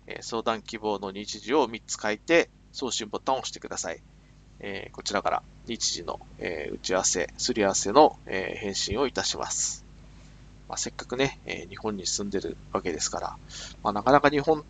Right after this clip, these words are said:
ほどね、このパソコンもインターネット回線も安く品質の良いものが手に入る。そして何よりね、えー、インターネットで注文しようがお店へ行こうがね、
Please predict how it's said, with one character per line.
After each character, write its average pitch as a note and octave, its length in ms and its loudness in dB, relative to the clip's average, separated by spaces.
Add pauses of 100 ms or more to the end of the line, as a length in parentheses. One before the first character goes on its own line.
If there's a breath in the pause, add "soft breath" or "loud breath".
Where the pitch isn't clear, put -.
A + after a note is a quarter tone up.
ほ C3+ 140 2
ど F#2+ 140 0
ね、 B2+ 280 4 (220)
こ - 60 -2
の G2 100 0
パ G3+ 200 0
ソ B2+ 140 4
コ A#2+ 160 4
ン A#2+ 80 -2
も A#2 140 4
イ A#2 60 -2
ン A2 40 -6
タ B2+ 160 8
ー A#2+ 40 6
ネ B2 80 0
ッ - 40 0
ト - 120 -6
回 G#2 200 6
線 A2 220 0
も C3 320 10
安 - 300 2
く - 260 -4
品 G#2+ 160 -4
質 - 160 -4
の G#2 140 0
良 G#2 100 2
い - 20 0
も A2 100 -4
の B2 60 2
が B2 80 6
手 G#2+ 120 0
に G2+ 80 -4
入 F#2 180 -2
る。 - 100 -16 (440 loud breath)
そ A#2+ 140 -2
し - 80 -4
て C3 140 2 (200)
何 B2 220 6
よ D#2 80 2
り D2+ 120 -8
ね、 C3 220 4 (440 loud breath)
え G2+ 60 2
ー、 G#2+ 60 0
イ A#2 40 -4
ン C3 80 -10
タ C3 140 6
ー C3+ 40 6
ネ C3+ 80 2
ッ - 20 -18
ト - 140 -8
で D#2+ 120 -2
注 A2+ 200 -2
文 A2+ 180 0
し - 140 0
よ A2 80 4
う - 80 -2
が F#2+ 60 4
お F#2+ 40 6
店 G#2+ 280 0
へ G2+ 80 2
行 - 20 -16
こ A2+ 140 4
う - 40 6
が - 100 2
ね、 A#2 200 2